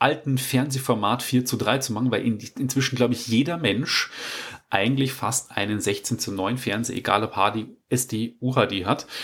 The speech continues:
Ähm, und ja, das heißt, man hat links und rechts schwarze Balken. Sky hat deswegen, weil die Leute sicher da verwirrt sind, auch eingeblendet, bevor, ähm, der Film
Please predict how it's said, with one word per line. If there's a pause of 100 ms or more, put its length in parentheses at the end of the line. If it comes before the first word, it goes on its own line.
(560)
Ähm,
und
ja,
das
heißt,
man
hat
links
und
rechts
schwarze
Balken.
Sky
hat
deswegen,
weil
die
Leute
sicher
da
verwirrt
sind,
auch
eingeblendet,
bevor, (680)
ähm,
der
Film